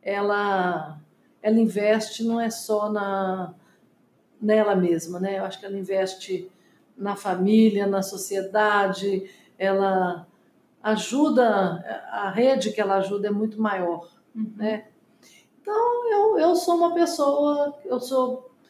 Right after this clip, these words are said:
Speaker 1: muito, eu falo que quanto mais, o meu, acho que eu gosto de medir o meu sucesso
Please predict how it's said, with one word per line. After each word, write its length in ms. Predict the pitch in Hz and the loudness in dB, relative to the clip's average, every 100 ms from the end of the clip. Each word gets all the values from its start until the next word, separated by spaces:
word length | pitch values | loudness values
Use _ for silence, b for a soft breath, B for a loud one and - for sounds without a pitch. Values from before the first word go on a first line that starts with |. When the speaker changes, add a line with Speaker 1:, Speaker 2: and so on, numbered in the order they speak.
| b b _ | b b _
Speaker 1:
muito, 600 | 214 254 262 240 226 226 | 2 2 2 -2 -6 -4
eu 100 | 220 | -6
falo 320 | - 240 240 | -2 -2 -2
que 100 | 233 | -8
quanto 400 | - 285 359 349 | -4 2 2 2
mais, 380 | 269 226 208 196 | 2 2 2 0
o 40 | |
meu, 140 | 214 226 | 2 2
acho 180 | 226 | 2
que 60 | 247 | 0
eu 300 | 240 - 190 - _ _ _ _ - | 0 -2 -10 -16 _ _ _ _ -2
gosto 340 | 208 240 240 | 2 2 2
de 80 | 240 | 0
medir 320 | 240 185 220 | 0 0 0
o 100 | 220 | 0
meu 240 | 202 214 226 | 4 4 4
sucesso 800 | - - 220 233 247 254 226 | 0 -4 2 4 2 -2 -8